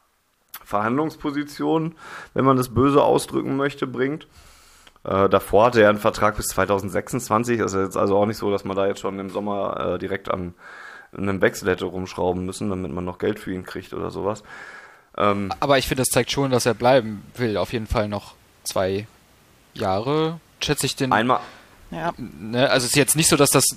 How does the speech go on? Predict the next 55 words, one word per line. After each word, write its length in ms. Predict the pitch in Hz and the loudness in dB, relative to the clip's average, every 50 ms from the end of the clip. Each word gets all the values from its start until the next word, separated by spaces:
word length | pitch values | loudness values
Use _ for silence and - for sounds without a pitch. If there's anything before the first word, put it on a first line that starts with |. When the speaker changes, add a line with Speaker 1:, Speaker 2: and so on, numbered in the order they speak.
| - - | -6 -8
Speaker 2:
gemacht 280 | - 131 131 139 - - | 0 2 2 2 2 0
wurde, 180 | 139 135 127 | 0 2 2
um 140 | 113 113 123 | 2 2 0
die 220 | 117 117 113 113 101 | -2 -4 -4 -4 -4
Transfererlöse 960 | - 123 117 - - 147 165 156 131 104 - 104 113 113 110 113 110 - - | -6 -8 -4 0 2 4 6 6 4 4 2 -2 -2 -2 -2 -4 -4 -4 -6
in 40 | 107 | -6
die, 260 | 107 107 104 98 95 | -6 -6 -6 -6 -6
in 200 | - - - 98 | -8 -10 -10 -10
die 100 | 101 101 | -6 -2
Höhe 160 | 113 127 120 | -2 -2 -2
zu 140 | - - - | -2 -6 -8
drücken. 220 | - 107 123 - | -10 -10 -8 -6
Kann 100 | - 117 | -6 -6
ich 80 | 110 104 | -6 -4
mir 60 | 117 | -6
nicht 160 | 110 107 - | -6 -6 -2
vorstellen. 580 | - 120 120 - - 104 104 101 101 101 107 - - - - - - - - - - - - - | -2 0 0 0 -2 -2 -2 -2 -4 -6 -10 -12 -16 -18 -20 -20 -20 -20 -20 -20 -20 -20 -10 -2
Speaker 1:
Nee, 120 | - 101 92 | 0 2 2
einmal 240 | 73 107 123 117 | 4 4 4 4
das 320 | 98 101 117 160 - - - | 4 4 4 4 2 -2 -2
und, 200 | - 101 110 - | -2 -2 0 0
und 160 | - 107 104 | 0 0 0
zum 160 | - 113 107 | 0 -2 0
Zweiten 280 | - - 107 107 110 120 | 2 4 4 4 4 0
kriegt 240 | - - 113 - - | -4 -6 -6 -2 2
er 120 | - 104 | 2 4
halt 140 | 104 98 90 | 4 4 4
auch 140 | 87 90 92 | 2 0 0
mehr 160 | 90 90 87 | -2 -4 -4
Geld, 240 | 85 - - - - | -2 -4 -4 -4 -4
ne? 220 | 95 95 95 - - | -6 -6 -6 -6 -6
Also 300 | - 85 90 92 92 92 | -4 -2 0 0 0 0
ich 80 | 90 | 0
glaube, 300 | - 90 90 95 98 98 | 2 2 4 4 4 4
das 220 | 98 98 101 98 - | 6 4 4 2 0
ist 200 | - 98 104 104 | -6 -6 0 0
auch 120 | 80 101 | 2 2
so 80 | 101 104 | 2 0
ein 80 | 98 | -2
bisschen 320 | 95 110 - - 110 104 104 | -2 -4 -2 0 0 0 0
ein 60 | 101 | -2
Zeichen 220 | - - 101 104 98 | -4 -6 -4 -2 0
dafür 320 | 98 104 - - 101 101 | 0 -2 0 -2 -2 -2
gewesen, 440 | 101 98 95 101 104 104 98 104 104 | -2 0 0 0 0 2 0 0 0
dass, 200 | 98 98 - - | 0 -2 -4 -6
dass 260 | - - 95 92 - | -4 -4 -4 -4 -2
er 380 | - - 92 92 92 92 92 92 | -2 0 2 2 2 2 0 -2
eine 520 | 82 87 92 92 92 95 92 80 85 90 | -4 -6 -6 -6 -6 -6 -4 -4 -4 -6
richtig 300 | 98 104 104 - 104 101 | -6 -8 -10 -12 -16 -14
gute 240 | - - 104 101 104 | -12 -12 -10 -8 -4
letzte 320 | 101 98 107 - - 104 | -4 -4 -4 -4 -4 -6
Saison 240 | 101 98 101 104 101 | -4 -2 -2 -2 -2
gespielt 440 | 98 101 - - - 104 101 - - | -2 -4 -6 -6 -4 -4 -4 0 2
hat, 240 | 104 104 101 - - - - - - - - - | 2 2 2 0 -6 -18 -20 -18 -18 -16 -14 -12
Speaker 3:
Mhm. 300 | 156 147 135 131 135 | -12 -12 -12 -12 -14